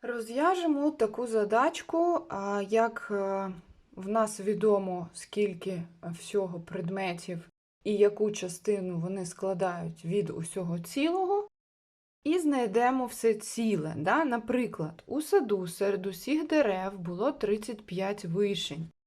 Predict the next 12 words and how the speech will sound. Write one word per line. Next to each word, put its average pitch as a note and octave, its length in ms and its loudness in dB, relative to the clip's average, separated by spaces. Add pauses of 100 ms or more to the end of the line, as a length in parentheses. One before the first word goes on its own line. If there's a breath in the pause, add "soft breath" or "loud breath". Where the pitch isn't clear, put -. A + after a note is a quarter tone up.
(460)
Тобто G#3+ 340 2
я D4 440 4
малюю C4+ 560 2
собі A3+ 840 -2
знову A3+ 560 0
кружечок, G#3+ 800 0
у A#3 40 -4
мене C4 440 0 (480)
буде G3 460 0
скільки-то C4+ 600 -2
там A3 480 -2
вишень, A3 800 0